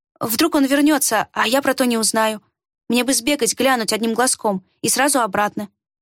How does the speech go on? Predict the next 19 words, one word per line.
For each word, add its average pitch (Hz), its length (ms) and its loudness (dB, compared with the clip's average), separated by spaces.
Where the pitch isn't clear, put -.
«Не 294 180 4
думаю, 214 460 -4
что - 180 -4
это 240 180 -4
хорошая 254 640 -2
идея», 196 440 -8
посерьезнела 240 720 -2
Рукс. - 380 -6
«Вечером 240 460 -2
по 233 140 -2
городу 247 380 -2
бродить 233 360 -6
небезопасно. 240 880 -4
Тот 233 180 -2
вор 240 160 0
наверняка 226 540 -4
где-то 269 280 -4
поблизости 220 680 -4
ошивается. 208 760 -4